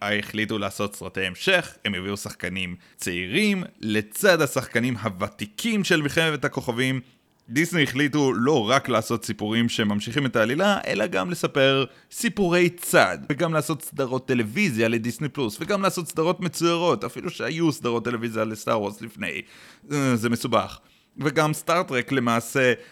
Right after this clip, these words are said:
אחרי שלושה סרטים, נדמה שהסרט השלישי לא הצליח במיוחד, לפחות לא כפי שהאולפנים קיוו, אז הם החליטו לעשות סדרת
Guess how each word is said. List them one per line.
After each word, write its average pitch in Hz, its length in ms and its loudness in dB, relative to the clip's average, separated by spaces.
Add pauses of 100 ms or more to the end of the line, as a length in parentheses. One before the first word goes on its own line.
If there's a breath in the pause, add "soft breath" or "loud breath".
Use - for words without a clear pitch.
(220 loud breath)
אחרי 127 500 2
שלושה 139 380 0
סרטים, 135 680 -2 (360)
נדמה 135 380 0
שהסרט 127 680 4
השלישי 117 640 0
לא 107 260 -2
הצליח 170 420 -4
במיוחד, 165 440 -2
לפחות 107 360 -2
לא 113 40 -2
כפי 107 200 -6
שהאולפנים 104 440 -4
קיוו, 196 460 0
אז 147 200 4
הם 147 140 0
החליטו 120 380 0
לעשות 104 560 0 (340 loud breath)
סדרת 160 600 2